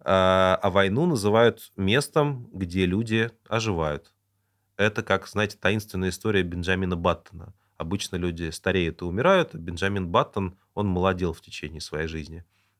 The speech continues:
А вот, а у подруг Z, ну, обычно на войне люди умирают, но у них они оживают. Э, чудо, да и только. Вот, я думаю, что в поэзии русского лета два об этом тоже будет что-нибудь написано.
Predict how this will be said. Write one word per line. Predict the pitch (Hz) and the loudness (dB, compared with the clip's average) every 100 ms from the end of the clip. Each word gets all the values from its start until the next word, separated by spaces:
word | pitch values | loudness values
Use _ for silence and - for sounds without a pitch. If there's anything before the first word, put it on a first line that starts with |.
| _ | _
А | 90 87 | 0 0
вот, | 85 87 - | 0 -4 -4
а | 87 85 82 | -2 0 -2
у | 85 | 0
подруг | 101 110 113 | -2 0 -4
Z, | 110 185 - | -2 -2 -2
ну, | - - 123 | -16 -6 -2
обычно | 87 107 - 92 | -2 -2 -4 -4
на | 92 | -2
войне | 92 92 90 87 | 0 -2 -2 -2
люди | 92 92 92 | -4 -4 -4
умирают, | 104 165 196 104 | -2 2 2 0
но | 120 120 | -2 -2
у | |
них | 101 113 _ | -4 -6 _
они | 92 92 | -8 -6
оживают. | 92 80 82 78 78 - _ _ _ _ | -4 -6 -6 -4 -6 -10 _ _ _ _
Э, | - - - - | -16 -14 -14 -14
чудо, | - 185 80 - _ _ _ _ _ _ | -4 -2 -2 -4 _ _ _ _ _ _
да | - | -4
и | 90 | -2
только. | 98 98 - _ _ _ _ _ - | -2 -6 -12 _ _ _ _ _ -10
Вот, | 85 85 - | -4 -4 0
я | 101 | 0
думаю, | 107 98 98 | 0 0 -2
что | - 90 | -4 -6
в | 87 - | -6 -4
поэзии | - 101 98 90 | 0 0 0 -2
русского | 90 - - 87 | -2 -4 -6 -4
лета | 87 87 | -2 -4
два | 85 104 104 | 0 2 4
об | 85 | 0
этом | 82 78 | -6 -8
тоже | 90 85 | -8 -8
будет | 73 82 | -10 -10
что-нибудь | - - 80 78 - | -10 -10 -10 -10 -8
написано. | 85 - 78 - - | -8 -6 -12 -10 -14